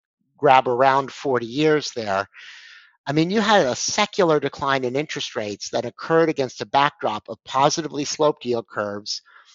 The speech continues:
and consensus forecasts that routinely came in above market spot levels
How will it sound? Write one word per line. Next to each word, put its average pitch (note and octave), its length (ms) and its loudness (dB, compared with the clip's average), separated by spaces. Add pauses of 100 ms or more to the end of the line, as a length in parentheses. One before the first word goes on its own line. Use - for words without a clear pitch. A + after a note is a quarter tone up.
(380)
and D3+ 160 0
consensus F3+ 520 0
forecasts D3 640 0
that - 120 -4
routinely E3 580 -4
came C#3 260 -4
in C3+ 100 0
above A#2+ 300 0
market B2 420 -4
spot C3+ 360 -2
levels G2+ 600 -12